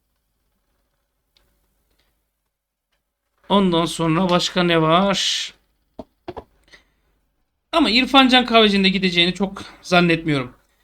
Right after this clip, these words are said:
Şimdi Fenerbahçe'ye Paris Saint-Germain'den orta saha Kanarya görüşmelere başladı. Görüşmelere başladık. Kimdir? Carlos Soler. Şimdi arkadaşlar Carlos Soler ismine bizim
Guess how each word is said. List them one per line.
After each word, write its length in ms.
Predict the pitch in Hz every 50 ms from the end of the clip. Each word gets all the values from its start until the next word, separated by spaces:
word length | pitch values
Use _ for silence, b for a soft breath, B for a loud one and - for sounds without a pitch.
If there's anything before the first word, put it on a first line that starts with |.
| _ _ _ _ _ _ -
Şimdi 240 | - - 311 277 -
Fenerbahçe'ye 600 | 247 240 277 311 320 320 277 254 - 269 269 -
Paris 320 | 240 233 240 254 277 -
Saint-Germain'den 600 | 254 262 254 240 247 262 254 247 247 240 247 247
orta 280 | 240 233 226 - 254 240
saha 340 | - 233 220 220 240 240
Kanarya 380 | - - 226 247 269 262 240 226
görüşmelere 560 | 214 226 226 214 - 202 208 202 214 240 247
başladı. 480 | 226 202 175 - - 185 160 143 139 - _ _ _ _ _ _ _ _ _ _ _ _ _ _ _ _
Görüşmelere 540 | 151 151 147 - - 160 160 160 170 180 180
başladık. 520 | 175 151 - - 151 - - - - - - _ _ _ _ _ _ _ _ _ _ _ _ _ _ _ _ _ _ _ -
Kimdir? 580 | - 349 370 339 311 370 - - - - - _ _ _ _ - -
Carlos 320 | 185 190 190 202 220 214
Soler. 540 | - - 185 180 160 160 151 - - - - - _ _ _ _ _ _ _ _ _ _ _ _ _ _ _ _ _ _ _ _ _ _ _ _ _ _ _ _ _ _ _ _ _ _ _ _ _ _ _ _ _ _
Şimdi 240 | - - 339 320 320
arkadaşlar 380 | 285 277 285 294 262 202 226 208 - -
Carlos 300 | 254 277 302 302 - -
Soler 340 | - - 262 269 302 311 285
ismine 560 | 214 - - 208 185 180 190 220 233 220 - 196
bizim 420 | 247 233 226 220 214 214 214 -